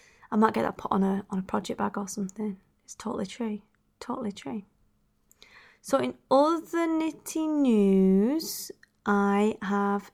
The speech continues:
taken delivery today of the pre-orders of the Orange Mocha Frappuccino yarn. So they're gonna be going in the post tomorrow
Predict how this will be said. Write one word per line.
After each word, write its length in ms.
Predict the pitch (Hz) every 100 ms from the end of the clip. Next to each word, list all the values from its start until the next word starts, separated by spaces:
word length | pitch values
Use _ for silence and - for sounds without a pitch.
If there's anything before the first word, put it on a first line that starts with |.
| -
taken 300 | 202 190 240
delivery 540 | 247 214 208 202 233 -
today 500 | 240 233 196 202 -
of 380 | 190 185 190 - -
the 320 | 190 185 190
pre-orders 640 | - 254 226 202 208 262 -
of 200 | 202 190
the 140 | - 208
Orange 340 | 196 185 214 208
Mocha 240 | 180 233
Frappuccino 1200 | 226 185 254 - 415 571 494 403 339 277 240 226
yarn. 560 | 202 190 180 175 202 196 _ _ - - - -
So 160 | - 208
they're 240 | 202 226
gonna 180 | 247 269
be 300 | 247 240 240 -
going 320 | 208 208 208
in 200 | 208 202
the 40 | 208
post 460 | - 196 190 -
tomorrow 720 | 247 240 190 180 180 196 247